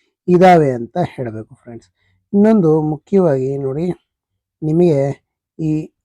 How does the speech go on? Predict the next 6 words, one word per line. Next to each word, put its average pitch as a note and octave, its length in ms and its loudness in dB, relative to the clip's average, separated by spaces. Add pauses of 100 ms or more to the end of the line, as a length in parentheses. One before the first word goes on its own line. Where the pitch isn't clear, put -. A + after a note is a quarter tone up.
(120)
ಹೆ-, D3+ 760 -4
ಆ, - 20 -2 (320)
ಒಂದು C#3+ 640 -6 (280)
ಯಾವುದೇ D#3 440 0
ಲೈನ್ D3+ 240 0
ಆಗ್ಲಿ C#3 420 -4